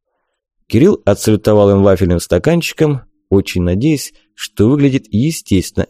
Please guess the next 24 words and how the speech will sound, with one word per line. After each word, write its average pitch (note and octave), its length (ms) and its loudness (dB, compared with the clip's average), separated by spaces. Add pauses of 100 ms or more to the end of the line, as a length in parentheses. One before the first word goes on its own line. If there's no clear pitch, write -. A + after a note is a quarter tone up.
и, - 80 -6
как A#2 200 -2
бы A#2 100 0
это G#2+ 140 0
сказать, G#2+ 500 0 (500)
расслабляюще. A#2 1000 -2 (800)
Один D#3 320 0
охранник F3+ 520 -2
вообще B2+ 440 0
не G2 160 2
обратил G#2+ 480 0
на G2+ 60 0
него G#2 260 2
внимания, G#2+ 560 -2 (320)
глядел G2 560 0
в G2 140 -4
монитор G2+ 380 0
под - 220 -2
потолком, A2 600 0 (200)
откуда G#2 540 0
доносился G2 520 0
какой-то G2+ 520 0
нестройный G2+ 600 0
шум. - 380 -4